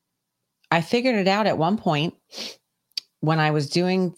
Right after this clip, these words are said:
the job of the director of operations, but didn't have the title or the pay for it yet. And I was working seventy hours a week. With what I was making, I was making less than the person answering the phones.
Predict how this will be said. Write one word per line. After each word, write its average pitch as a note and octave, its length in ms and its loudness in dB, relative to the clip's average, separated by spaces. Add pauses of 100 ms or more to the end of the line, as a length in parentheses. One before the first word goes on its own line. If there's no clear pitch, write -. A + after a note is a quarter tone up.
the E3 60 0
job D3 360 0
of C#3+ 180 -2
the C#3 440 0 (1200)
director D#3 300 2
of C#3 80 2
operations, C#3 680 0
but - 140 -2
didn't C3 200 2
have C#3 180 2
the C3+ 60 0
title C#3 340 0
or C3+ 100 0
the C3+ 80 0
pay D3+ 160 0
for G#3+ 220 0
it - 60 -2
yet. C4 260 0 (480)
And D3+ 120 2
I C#3+ 120 4
was C#3+ 120 2
working D3+ 360 2
seventy D#3+ 440 2
hours D#3 300 0
a D3+ 40 2
week. F3+ 380 -2 (880)
With D3 220 0
what D3 140 4
I D3 100 4
was D#3+ 160 2
making, F#3+ 500 0 (480)
I D3 140 2
was C#3+ 220 0
making D3+ 560 0
less D3 420 2
than D3 160 0
the C#3+ 80 0
person C#3 340 0
answering A#2+ 360 0
the C#3 80 -2
phones. - 580 -4